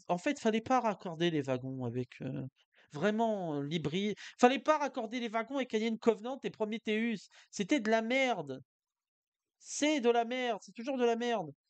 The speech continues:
C'est, c'est, ça donne naissance,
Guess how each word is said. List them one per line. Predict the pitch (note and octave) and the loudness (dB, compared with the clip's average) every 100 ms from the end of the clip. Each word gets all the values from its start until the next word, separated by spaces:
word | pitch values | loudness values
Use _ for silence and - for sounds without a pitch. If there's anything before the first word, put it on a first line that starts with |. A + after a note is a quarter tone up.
| _ _ _ _ _ | _ _ _ _ _
C'est, | D#3+ E3+ | -18 -16
c'est, | E3 - F#3 D3+ _ _ _ _ _ _ _ _ _ _ _ _ _ _ _ _ _ _ _ _ _ _ | -14 -10 -10 -12 _ _ _ _ _ _ _ _ _ _ _ _ _ _ _ _ _ _ _ _ _ _
ça | - - F#3+ | -18 0 2
donne | E3+ C#4 C4 A3+ | 4 2 -2 -4
naissance, | A#3 A3+ B3 C4 F4+ - - | -4 -2 -2 -2 -8 -14 -10